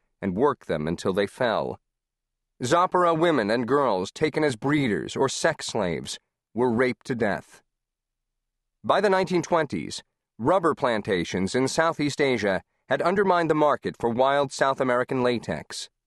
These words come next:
The few hundred Zapara who had managed to hide during the rubber genocide stayed hidden. Some posed as Quechua, living among the enemies who now occupied their lands.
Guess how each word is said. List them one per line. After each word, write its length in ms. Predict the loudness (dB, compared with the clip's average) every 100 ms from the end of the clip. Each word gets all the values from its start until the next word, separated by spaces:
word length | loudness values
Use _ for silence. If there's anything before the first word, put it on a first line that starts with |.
| _ _ _ _ _ _
The 100 | -6
few 240 | -2 0 2
hundred 320 | 2 0 0
Zapara 680 | 2 2 2 0 -2 -2 -2
who 160 | 0
had 80 | 0
managed 360 | 0 0 -2 -4
to 80 |
hide 360 | -2 0 0 -2
during 240 | -2 0
the 80 | 2
rubber 300 | 2 2 0
genocide 720 | 0 0 0 0 -2 0 -2 -6
stayed 340 | -2 -2 0
hidden. 400 | -2 -2 -4 -10 _ _ _ _ _ _ _
Some 380 | -2 0 2 0
posed 340 | 0 0 0
as 140 | -2 -2
Quechua, 600 | -2 -2 -2 -4 -4 -8 _ _ _
living 300 | -2 0 2
among 220 | 2 2 2
the 120 | 2
enemies 540 | 2 2 0 -4 -4
who 100 | 0
now 240 | 2 2 2
occupied 560 | 0 -2 -4 -2 -2
their 160 | -2 0
lands. 580 | 0 -2 -4 -8 -12